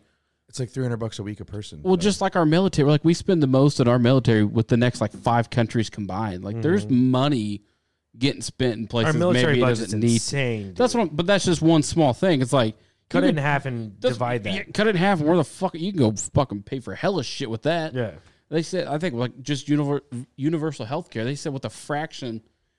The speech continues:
Speaker 2: of the military budget, you could pay for that.
Speaker 3: Yeah.
Speaker 2: So people are like, "We don't have money." I'm like,
Speaker 1: What's
Speaker 2: "Bull-,
Speaker 1: crazy, though,
Speaker 2: bullshit."
Speaker 1: is just how much insurance can make a difference, too, though, with you, like, if you're talking about healthcare,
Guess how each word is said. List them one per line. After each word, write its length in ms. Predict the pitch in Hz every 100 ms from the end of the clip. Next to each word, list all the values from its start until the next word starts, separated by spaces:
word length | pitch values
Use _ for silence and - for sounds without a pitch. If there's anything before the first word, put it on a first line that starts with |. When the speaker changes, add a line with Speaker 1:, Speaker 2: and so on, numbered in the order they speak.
| _ _
Speaker 2:
of 400 | 123 117 110 117
the 160 | 117 107
military 480 | 107 135 151 117 98
budget, 280 | 98 95 95
you 80 | 113
could 120 | 110
pay 180 | - 135
for 120 | 101
that. 240 | 92 87 - _
Speaker 3:
Yeah. 200 | 113 131 110 _ _ _ _
Speaker 2:
So 100 | 151
people 120 | 156
are 20 |
like, 140 | 127 123
"We 100 | 151
don't 120 | 175
have 120 | 165
money." 300 | 160 185 151
I'm 80 | 107
like, 140 | 139 117
Speaker 1:
What's 200 | 147 151
Speaker 2:
"Bull-, 20 |
Speaker 1:
crazy, 140 | 127 165
though, 60 |
Speaker 2:
bullshit." 280 | 190 - 226
Speaker 1:
is 340 | 214 - - - _ _ _ _ _ _ _
just 200 | 107 95
how 320 | 110 101 98 98 _ 120 107
much 280 | 104 90 101 -
insurance 480 | 104 101 101 90 -
can 140 | 98
make 180 | 87 85
a 40 | 85
difference, 420 | 87 - 80 -
too, 180 | 95 87
though, 220 | 82 78
with 260 | 85 87 -
you, 120 | 92 -
like, 200 | 95 -
if 160 | 90 98
you're 80 |
talking 200 | 87 92 85
about 180 | 82
healthcare, 440 | 92 87 - 98